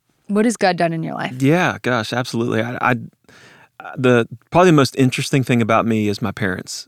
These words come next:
Speaker 1: Hmm.
Speaker 2: My, my dad was a, a Trappist monk for over twenty years. Uh, and my mom was a, was a nun. And
Speaker 1: Wow.
Speaker 2: so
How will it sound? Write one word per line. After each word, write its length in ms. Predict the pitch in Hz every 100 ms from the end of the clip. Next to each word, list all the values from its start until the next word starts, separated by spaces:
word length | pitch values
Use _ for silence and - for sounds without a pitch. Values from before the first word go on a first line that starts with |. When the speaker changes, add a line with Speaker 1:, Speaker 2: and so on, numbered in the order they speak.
| -
Speaker 1:
Hmm. 140 | 214
Speaker 2:
My, 160 | 110 -
my 160 | 110 101
dad 300 | 101 104 104
was 200 | 104 101
a, 180 | 101 104 107
a 40 |
Trappist 480 | - 113 110 107 -
monk 260 | 98 98 -
for 140 | 107
over 160 | 104 104
twenty 260 | 113 110
years. 400 | 101 98 101 - _ _ - - - - - _ -
Uh, 320 | 107 104 107
and 120 | 113 107
my 80 | 104
mom 260 | 107 113
was 160 | 107 98
a, 160 | 101 -
was 160 | 104 101
a 60 |
nun. 580 | 98 98 107 90 104 - -
And 140 | 104 180
Speaker 1:
Wow. 60 |
Speaker 2:
so 580 | - 110 95 90 87 -